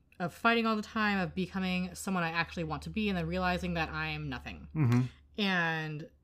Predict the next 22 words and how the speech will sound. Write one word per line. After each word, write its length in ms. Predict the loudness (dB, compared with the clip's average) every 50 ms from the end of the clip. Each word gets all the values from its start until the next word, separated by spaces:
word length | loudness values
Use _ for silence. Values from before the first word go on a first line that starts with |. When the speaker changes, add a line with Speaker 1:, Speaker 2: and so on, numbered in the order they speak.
| _ -6
Speaker 1:
Jane 260 | 0 0 2 2 2
says, 220 | 0 -2 -2 -2
"So 100 | -2 -2 0
you 100 | 2 2
made 160 | 2 2 2
the 80 | 0 0
hospital, 560 | 0 2 0 0 0 -2 -2 0 0 0 0
you 100 | -2 -2
conjured 400 | -4 -4 -4 -2 -2 -2 -4 -4
that 160 | -6 -6 -6
terrible 280 | -4 -2 -2 0 0 -2
thing 180 | -2 -4 -4 -2
you 80 | -2
never 240 | -2 -2 -2 -2 -2
did 120 | -4 -4 -6
to 80 | -6
your 100 | -6 -4 -4
father. 340 | -2 -2 -2 -2 -2 -4 -6
Of 140 | -8 -10 -4
course 280 | 0 2 2 2 2
you're 100 | -2 -6
exhausted, 520 | -4 -4 -6 -6 -6 -6 -6 -6 -6 -6